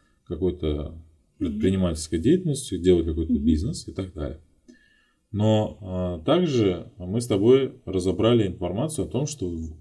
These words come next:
Speaker 1: какие-то деньги выпускаются, да, то есть они есть бумажные, и из чего они делаются. Так вот, а, я могу сказать, что государство, да, то есть Узбекистан, да,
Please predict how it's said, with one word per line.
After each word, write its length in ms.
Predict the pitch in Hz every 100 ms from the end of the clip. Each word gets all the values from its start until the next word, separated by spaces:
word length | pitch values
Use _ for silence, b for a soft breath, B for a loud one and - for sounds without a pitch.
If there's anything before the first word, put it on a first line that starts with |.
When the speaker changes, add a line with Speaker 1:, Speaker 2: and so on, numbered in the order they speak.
| _
Speaker 1:
какие-то 320 | 87 87 -
деньги 360 | 87 87 123 110
выпускаются, 800 | 90 92 90 - 92 80 76 -
да, 80 | 117
то 100 | 85
есть 120 | 80
они 160 | 82 95
есть 160 | 95 87
бумажные, 640 | 82 82 117 135 98 80 80 -
и 100 | 92
из 60 | 87
чего 260 | 82 95 107
они 160 | 98
делаются. 480 | 90 85 76 73 - - _ _ _ _ _ _ _ _ _
Так 160 | - -
вот, 340 | 107 - - _ _
а, 460 | - 98 92 90 90
я 160 | 90 110
могу 180 | 104 95
сказать, 380 | - 95 156 185
что 300 | - 98 87
государство, 840 | 90 98 - 90 104 185 - 92 - - _ _ _ _ _
да, 140 | 98 139
то 80 | 95
есть 140 | -
Узбекистан, 680 | 92 90 90 95 - 80 76 - -
да, 260 | 110 175